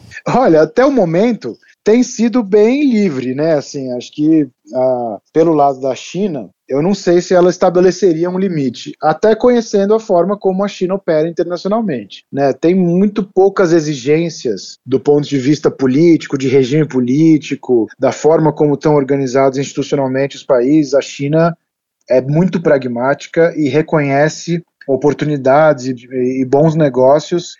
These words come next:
independentemente muito disso, né, de princípios que estejam relacionados a aspectos ideológicos. Por exemplo, né, a China é um país,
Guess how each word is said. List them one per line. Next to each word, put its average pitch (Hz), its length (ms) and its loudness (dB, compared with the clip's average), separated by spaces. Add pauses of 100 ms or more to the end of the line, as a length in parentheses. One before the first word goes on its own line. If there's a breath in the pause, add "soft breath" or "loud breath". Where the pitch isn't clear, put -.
(140)
independentemente 170 920 -2
muito 170 300 -2
disso, 156 360 -2
né, 139 140 0
de 131 120 -8
princípios 135 540 -6
que - 40 -16
estejam 143 260 0
relacionados 135 800 0
a 131 280 2 (120)
aspectos 120 800 -2
ideológicos. 131 680 2
Por 147 100 0
exemplo, 143 240 0
né, 151 80 4
a 139 60 2
China 147 260 -2
é - 20 2
um 160 60 -2
país, 151 440 0